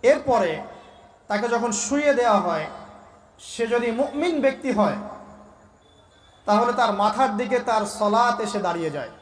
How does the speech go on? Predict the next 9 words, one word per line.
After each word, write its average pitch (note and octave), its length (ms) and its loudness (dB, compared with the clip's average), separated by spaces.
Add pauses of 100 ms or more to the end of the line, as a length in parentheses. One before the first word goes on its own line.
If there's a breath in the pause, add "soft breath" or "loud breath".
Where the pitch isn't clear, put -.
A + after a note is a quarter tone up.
(960)
দুনিয়াতে A#3 420 0
আপনি A#3 220 2
যে A#3 120 0
নামাজগুলো G#3+ 580 2
পড়েছেন, A#3+ 360 0 (600)
আমি G3 160 -4
যে A3 120 -2
নামাজগুলো A3 440 0
পড়ছি, C4 380 -2